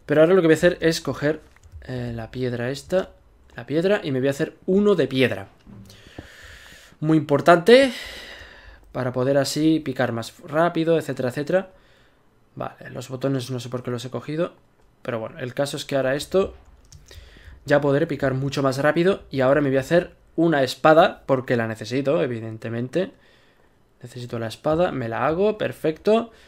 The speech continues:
Y ya tengo un poco de armas. Y ahora me voy a hacer u-, un horno, porque aunque sea poco,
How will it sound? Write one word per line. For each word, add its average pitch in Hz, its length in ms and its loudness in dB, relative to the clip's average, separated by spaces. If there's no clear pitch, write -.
Y 143 100 -2
ya 143 120 2
tengo 160 600 2
un 143 200 -6
poco 143 1080 -2
de 123 200 0
armas. 110 560 -4
Y 175 140 6
ahora 170 420 10
me 143 120 2
voy 135 100 4
a 143 40 6
hacer 160 400 4
u-, 143 60 -6
un 135 380 -4
horno, 156 320 2
porque 139 300 -2
aunque 120 260 -4
sea 156 320 4
poco, 165 400 4